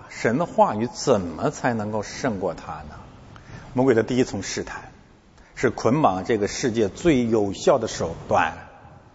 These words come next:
所以好做食物，马太福音第四章，马-，创世纪第三章，魔鬼统治世界最有效的手段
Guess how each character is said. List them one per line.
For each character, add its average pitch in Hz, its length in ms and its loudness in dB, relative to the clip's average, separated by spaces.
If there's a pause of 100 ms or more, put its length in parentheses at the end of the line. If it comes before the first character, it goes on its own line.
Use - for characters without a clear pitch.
(920)
所 147 100 6
以 165 60 6
好 127 240 6
做 170 160 8
食 131 320 4
物， 180 440 4 (1000)
马 113 160 4
太 127 100 4
福 117 100 -6
音 117 220 2
第 113 100 0
四 135 260 -2
章， 90 260 -4 (3750)
马-， 107 220 4 (340)
创 127 180 4
世 113 120 2
纪 107 240 0
第 104 180 0
三 98 340 -2
章， 87 180 -6 (1300)
魔 127 260 6
鬼 92 420 4
统 87 460 0
治 127 160 2
世 120 240 0
界 113 240 4
最 139 460 2
有 92 200 2
效 107 300 4
的 92 100 0
手 78 400 -4
段 101 220 -2